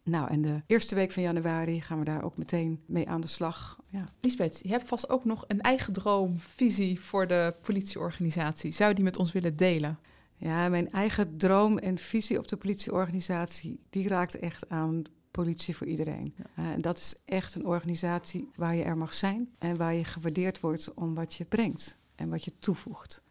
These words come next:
Speaker 1: Dat is de manier waarop ik zelf in het leven sta. Dat vind ik ook zo belangrijk. Ook, het is een deel ook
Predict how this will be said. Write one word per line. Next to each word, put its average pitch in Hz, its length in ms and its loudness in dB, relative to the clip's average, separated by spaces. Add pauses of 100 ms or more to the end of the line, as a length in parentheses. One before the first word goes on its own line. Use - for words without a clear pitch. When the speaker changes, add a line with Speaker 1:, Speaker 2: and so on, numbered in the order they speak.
(100)
Speaker 1:
Dat 160 100 -2
is - 80 4
de 180 80 0
manier 185 220 4
waarop 175 240 0
ik 180 80 -4
zelf 196 300 0
in 196 80 -2
het 185 100 -2
leven 180 300 0
sta. 180 300 -2
Dat 170 180 -6
vind 190 240 0
ik 170 100 0
ook 175 180 -2
zo 160 440 0
belangrijk. 170 560 2
Ook, - 380 -4
het 180 140 -8
is - 120 -4
een 175 80 2
deel 170 260 0
ook 180 100 -6